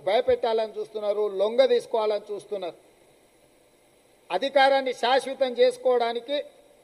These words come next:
భాషాపరమైన ద్వేషం, మతపరమైన విద్వేషం, పరిపాలనాపరమైన దారుణమైన నిర్ణయాలు,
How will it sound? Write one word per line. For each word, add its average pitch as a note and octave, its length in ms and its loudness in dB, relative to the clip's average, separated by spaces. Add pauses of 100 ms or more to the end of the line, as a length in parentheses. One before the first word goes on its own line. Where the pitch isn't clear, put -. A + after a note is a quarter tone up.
(760)
భాషాపరమైన C4+ 840 4 (120)
ద్వేషం, B3 320 4 (880)
మతపరమైన C4+ 680 2 (120)
విద్వేషం, B3+ 520 4 (1000)
పరిపాలనాపరమైన C4+ 1200 2 (1120)
దారుణమైన C4 640 0 (160)
నిర్ణయాలు, C4 540 2